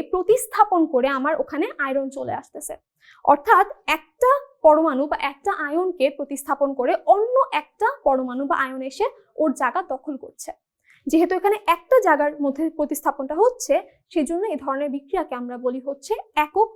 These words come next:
প্রতিস্থাপন বিক্রিয়া, অথবা ইংলিশে বললে সিঙ্গেল ডিসপ্লেসমেন্ট রিঅ্যাকশন। এখন আমরা একক প্রতিস্থাপন বিক্রিয়ার একটি উদাহরণ হাতে কলমে করে দেখব। এই বিক্রিয়াটা করার জন্য শুধুমাত্র দুটো জিনিস লাগবে আমাদের। একটা কপার সালফেটের সলিউশন,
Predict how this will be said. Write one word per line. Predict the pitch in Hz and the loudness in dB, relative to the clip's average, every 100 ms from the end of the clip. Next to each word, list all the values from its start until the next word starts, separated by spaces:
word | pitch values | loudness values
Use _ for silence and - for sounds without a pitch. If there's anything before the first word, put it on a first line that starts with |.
| - | -4
প্রতিস্থাপন | 277 254 - 226 262 269 | -4 -4 -6 -6 -4 0
বিক্রিয়া, | 349 349 - - _ _ - 269 | 0 -2 -6 -6 _ _ -6 -4
অথবা | 311 285 427 | 2 4 4
ইংলিশে | 294 277 285 302 | 2 -6 -2 -2
বললে | 269 320 554 - | 0 0 -2 -2
সিঙ্গেল | 359 370 381 | -2 0 0
ডিসপ্লেসমেন্ট | 285 - - 277 277 320 302 269 | -2 -4 -6 -6 -4 -4 -4 -6
রিঅ্যাকশন। | 214 - - 277 _ _ _ _ _ _ _ _ _ _ _ _ _ _ | -8 -8 -12 -14 _ _ _ _ _ _ _ _ _ _ _ _ _ _
এখন | 330 302 415 | -2 -2 -2
আমরা | 466 311 254 349 302 | -2 0 0 -2 -4
একক | 302 392 392 | -8 -8 -6
প্রতিস্থাপন | 359 349 339 311 302 311 | -6 -6 -6 -10 -6 -6
বিক্রিয়ার | 285 294 - 269 226 320 - | -6 -6 -4 -2 -2 -4 -6
একটি | - - 349 | -12 -8 -6
উদাহরণ | 311 339 392 247 262 359 | -6 0 0 0 -4 -10
হাতে | 302 294 381 | -10 -8 -4
কলমে | 311 247 339 | -2 -2 -6
করে | - 262 | -2 -2
দেখব। | 214 - - - _ _ - - - | -2 -12 -20 -20 _ _ -20 -12 0
এই | 349 | 4
বিক্রিয়াটা | 359 370 466 523 | 4 2 2 4
করার | 359 311 381 | 8 8 6
জন্য | 320 254 | 2 -6
শুধুমাত্র | 240 339 415 466 466 311 | -2 -2 0 0 0 -2
দুটো | 302 269 | -2 -6
জিনিস | 254 226 | -6 -10
লাগবে | - - - | -12 -14 -14
আমাদের। | 123 123 - _ _ _ - | -14 -14 -18 _ _ _ 0
একটা | 254 - 370 392 _ | 0 4 2 2 _
কপার | 339 302 403 | 2 4 2
সালফেটের | 453 320 285 262 | 2 -4 -4 -6
সলিউশন, | 254 262 240 262 349 | -6 -6 -6 -8 -6